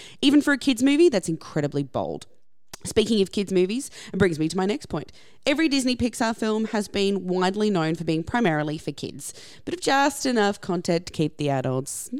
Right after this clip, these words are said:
you know, interested. Wall-E is not just a kids' movie. By dealing with a message widely against humanity with the simple story of a lonely robot,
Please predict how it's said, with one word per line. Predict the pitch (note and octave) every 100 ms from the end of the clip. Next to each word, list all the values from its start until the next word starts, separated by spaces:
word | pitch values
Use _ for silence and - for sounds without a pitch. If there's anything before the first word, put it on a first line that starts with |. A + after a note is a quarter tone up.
| -
you | C#4
know, | A3+ G3 -
interested. | F#3+ - D3+ - C3 B2 - - - - - - - - - - -
Wall-E | G3+ G#3+ G3+ F#3
is | F3+
not | F3 -
just | D#3+
a | D#3
kids' | C#3+ C#3+ C3+
movie. | C3 B2+ A#1 C2+ E3 - - - - - - - - -
By | F#3 G3+
dealing | G3 A3 A3+
with | A3+
a | G#3
message | F3+ F#3+ F#3 E3
widely | E3 E3 E3+
against | E3 E3 D#3+
humanity | - D#3 D3 C#3+ D3
with | C#3+
the | -
simple | - G#3 A3
story | - E3+ D#3
of | D3+
a |
lonely | D3 D3 E3
robot, | D#3 C#3 C3+ C3 C3+